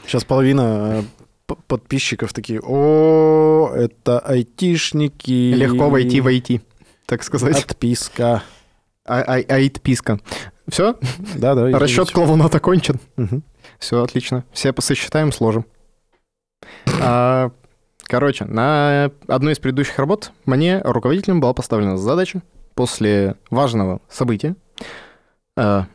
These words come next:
Speaker 2: ну, собственно, арендовать коттедж и пригласить дам, которые занимаются, э, вот тем, чем у нас в государстве, по-моему, нельзя законодательно заниматься за определенную плату.
Speaker 1: Так.
Speaker 2: Э, что, я человек, э, я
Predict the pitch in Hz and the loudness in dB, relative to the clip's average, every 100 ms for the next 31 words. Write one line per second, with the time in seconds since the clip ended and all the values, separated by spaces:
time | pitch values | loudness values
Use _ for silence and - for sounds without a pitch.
0 | _ 135 101 - - 101 101 113 117 127 | _ -2 -2 -6 -8 -4 -4 0 0 2
1 | 127 92 - 123 214 - - _ - 147 | 0 -2 -2 -2 -2 -4 -14 _ -2 0
2 | 196 135 131 135 135 123 - 123 170 220 | 0 0 0 0 0 -4 -4 -2 0 -2
3 | - - 151 175 160 156 127 107 139 175 | -4 -4 0 2 2 2 2 2 0 -2
4 | - 156 156 147 139 _ 123 113 82 78 | -2 -2 0 0 -2 _ -4 -2 -4 -6
5 | - 107 104 - - _ _ _ _ - | -8 -8 -8 -10 -20 _ _ _ _ -2
6 | 135 139 127 120 107 120 117 110 113 127 | 0 0 0 0 0 0 0 -2 -4 -2
7 | 113 - 117 113 107 123 113 95 120 - | -2 -2 0 2 2 2 2 0 -6 -16
8 | - 113 120 110 98 101 104 143 202 - | -6 -2 0 -2 -2 -2 0 0 -2 -2
9 | 165 - 104 107 175 170 _ _ - 110 | -4 -4 -4 0 0 -2 _ _ -6 -2
10 | 117 123 139 120 - 87 - - - _ | 0 2 2 0 -2 -6 -6 -12 -20 _
11 | _ _ _ 123 113 - _ _ - - | _ _ _ -2 -2 -6 _ _ -16 -14
12 | - - - - - 50 - _ _ _ | -14 -16 -20 -8 -8 -8 -14 _ _ _
13 | _ _ _ _ _ _ _ _ - 98 | _ _ _ _ _ _ _ _ -8 -6
14 | 82 90 165 160 156 170 143 104 | -4 -2 0 0 0 0 0 0